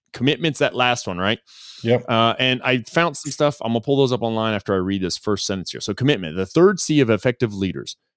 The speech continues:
Speaker 1: brings in the, the will of the leader. Am I dedicated to the leadership task I have taken on? Am I unswerving in continually improving my leadership, my team, and my organization? That's a
Speaker 2: Mm.
Speaker 1: good question to ask.
Speaker 2: Yeah.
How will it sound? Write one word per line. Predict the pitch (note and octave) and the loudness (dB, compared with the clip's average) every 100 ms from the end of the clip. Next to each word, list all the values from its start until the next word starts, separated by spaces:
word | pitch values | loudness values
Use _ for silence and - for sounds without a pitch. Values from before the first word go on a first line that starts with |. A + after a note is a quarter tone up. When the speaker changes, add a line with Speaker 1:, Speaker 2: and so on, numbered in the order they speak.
| _ _ _ _ | _ _ _ _
Speaker 1:
brings | B2 C3+ C#3 B2 | 4 4 4 2
in | B2 A2+ - | 2 2 0
the, | G#2 G#2 G2+ - _ - - | 0 2 2 -2 _ -20 -12
the | A2 | -8
will | G2 G2+ C#3+ E3 C#3+ - | -4 2 4 4 2 0
of | C3+ B2 | -2 -2
the | F#2+ | -6
leader. | D#2 - - _ _ _ _ _ _ _ - | -6 -12 -16 _ _ _ _ _ _ _ -6
Am | G2+ | 0
I | G#2+ | 2
dedicated | A2 A#2 B2 B2+ A#2+ | 4 2 4 2 2
to | A#2+ | 0
the | G2+ | 0
leadership | F#2+ A#2 C#3+ - D3+ D3 - - | 2 2 0 0 2 2 -4 -10
task | C3 B2 A#2 - | -2 0 0 0
I | F2 | -4
have | F#2+ - G#2+ A2 - | -4 -2 -2 -4 -8
taken | - G#2 A2+ A2 - | -6 -4 -4 -6 -6
on? | A2 D2+ - _ _ - | -8 -8 -12 _ _ -6
Am | G2 | -2
I | F2+ D#2+ - A#2+ | -2 -4 -6 0
unswerving | C#3+ E3 - - C3 D#3 F#3+ B2 G2 F2+ G#2+ - - | 0 0 -4 -6 0 4 4 2 -2 -2 -6 -10 -4
in | G#2+ | -4
continually | - G#2+ - C3 C3+ D3 C#3+ | 0 -2 0 0 2 4 2
improving | A#2+ - F#3 C#3+ G#2+ | 0 0 2 4 2
my | F#2+ | 2
leadership, | G2 G#2+ D3 A#2 - D#2+ - _ _ _ - | 2 2 0 -2 -4 -6 -8 _ _ _ -6
my | F#2 | -4
team, | F#2 - C#3+ A2 | -2 0 0 0
and | - F#2 | -2 -4
my | F2+ | -2
organization? | F2+ F#2+ F#2 F2+ E2+ - - | -2 -2 -4 -4 -6 -8 -4
That's | D3+ - | -2 0
a | |
Speaker 2:
Mm. | A2 | 2
Speaker 1:
good | A#2+ B2 | 2 2
question | A2+ G#2 - E2+ | 0 0 -2 -8
to | |
ask. | G1+ G1+ - | -10 -12 -4
Speaker 2:
Yeah. | G#2 F#2+ | 0 0